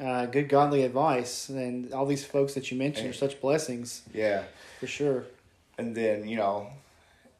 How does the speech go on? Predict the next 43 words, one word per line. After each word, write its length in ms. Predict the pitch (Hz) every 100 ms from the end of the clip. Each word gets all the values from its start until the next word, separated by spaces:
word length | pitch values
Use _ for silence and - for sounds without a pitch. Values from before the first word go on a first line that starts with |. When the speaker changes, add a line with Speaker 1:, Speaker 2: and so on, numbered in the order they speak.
| _ 110
Speaker 2:
at 100 | 110
our 200 | 110 110
church 360 | 117 110 -
we 80 | 107
have, 260 | 110 104 - - _ -
uh, 200 | 101 90 90
Pastor 400 | 120 117 - 107
Steve 640 | - 117 117 113 113 104
and, 200 | 101 90 - _ _ - - - - - - - 101 95
and, 340 | 95 92 87 - -
uh, 160 | 104
Steve 80 | 98
Speaker 1:
Steve 340 | - 139 135 135
Weaver, 160 | 139
Speaker 2:
Weaver. 380 | 123 123 117 135
Speaker 1:
yes. 180 | 127 104
Speaker 2:
Yeah, 260 | 104 110 -
Steve 340 | - 120 110
Weaver 420 | 113 113 117 123
and, 160 | 107 92
and 240 | 117 113
Jonathan 540 | 120 120 120 120 120 113
Bennett 380 | 120 120 123 -
and, 220 | 107 101
Speaker 1:
Yes, 100 | -
sir. 320 | - 127 131 107 -
Speaker 2:
and 180 | 113 110
some, 480 | 120 113 107 101 - _
some 300 | - 120 107
really 280 | 120 120 107
great 340 | 120 117 -
guys 460 | 113 117 117 110 -
that 340 | 113 107 101 -
have – 460 | 110 107 104 104 - - _ _ _ _ _ _ - - _ -
have 280 | 151 151 151
given 180 | 156
me 80 | 151
some 220 | 143 147
advice 420 | 123 - 127 127 127
along 300 | 120 123 107
the 60 |
way 280 | 107 131 131
that, 380 | 113 107 -